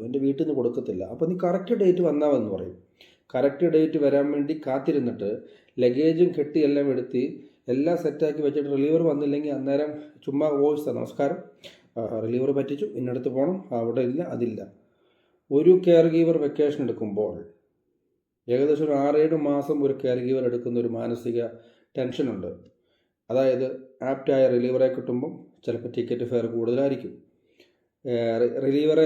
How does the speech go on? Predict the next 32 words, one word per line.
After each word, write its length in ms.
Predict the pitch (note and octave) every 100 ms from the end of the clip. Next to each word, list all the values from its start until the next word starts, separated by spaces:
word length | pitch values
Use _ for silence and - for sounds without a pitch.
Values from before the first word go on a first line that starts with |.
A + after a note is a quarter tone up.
| C#3+
ഒക്കെ 160 | D3
സെറ്റായി 400 | C3+ C#3 C#3+ C3+
കഴിയുമ്പോഴായിരിക്കും 600 | B2+ B2 B2 A#2+ A#2 B2
ചിലപ്പോൾ 260 | A#2+ A#2+ A#2+
പേഷ്യന്റ് 360 | B2+ B2+ C3+
മരിക്കുന്നത്. 460 | C#3 C#3+ C#3 G#2 F#2+ - - _ _ _ _ _ -
ഇതെല്ലാം 380 | D3 D3+ F3 F3
കോർഡിനേറ്റ് 420 | D#3+ C#3 D3+ D#3
ചെയ്യുമ്പോൾ 340 | D#3 C#3+ C3 D3
നമ്മുടെ 280 | C#3 C#3 D#3+
ഒരു 120 | C#3+
കൃത്യമായ 500 | C#3+ C#3 F3 D#3+ D#3
ഒരു 160 | D3 C#3
ഡേറ്റിൽ 340 | B2+ B2 C#3
നമുക്ക് 280 | B2+ B2 B2+
നാട്ടിൽ 240 | A#2+ A#2 A#2+
പോകാൻ 200 | A#2+ A#2+
പറ്റാത്തൊരവസ്ഥ, 640 | A#2+ A2+ A#2+ A2 A2 - - - _ _ _ -
പല 220 | C#3 D#3+
റിലീവേഴ്സിനെ 600 | C#3+ C#3+ C#3+ C#3+ C#3 C#3
ചേഞ്ച് 320 | - C3+ C3+
ചെയ്യേണ്ട 200 | C3+ A2+
ഒരവസ്ഥ, 380 | G#2+ G#2+ G#2 - - - _ _ _
പേഷ്യന്റ് 460 | C3 C3+ D#3 C#3+ C#3
ഹോസ്പിറ്റലിൽ 560 | C3+ C#3 C3+ D3+ C#3+
കൊണ്ടുപോകേണ്ട 360 | C3 A2+ A2+ G#2+
ഒരവസ്ഥ, 340 | G#2 G2+ G2+ F#2+ - _ _ _
ഈ 60 | D3
സാധനങ്ങളെല്ലാം 720 | C#3+ C3+ D3 D3+ D3 C#3 C3+
മേടിച്ച് 320 | B2+ B2 -
വെച്ചിട്ട് 360 | C3+ A#2+ A2+ A#2 A2+ - _ _
റിലീവർ 360 | A#2+ A#2+ C#3 B2+